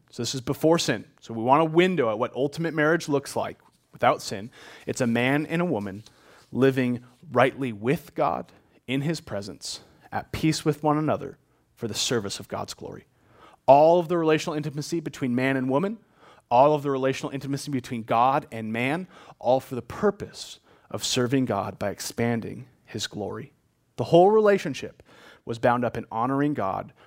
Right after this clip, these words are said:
through worship, relationship, and labor. So here's the summary.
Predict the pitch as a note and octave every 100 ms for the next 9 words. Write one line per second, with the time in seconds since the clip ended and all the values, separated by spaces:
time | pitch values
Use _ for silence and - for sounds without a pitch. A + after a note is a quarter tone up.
0 | _ - G#2 G2+ B2+ - C#3+ - - _
1 | _ - A2 G#2+ - G2+ - G2+ - -
2 | _ _ G2+ G2 G2 F#2+ G2 - _ _
3 | _ _ _ _ _ _ _ - C3+ F2
4 | D#3 D#3 C#3 - A#2 G2+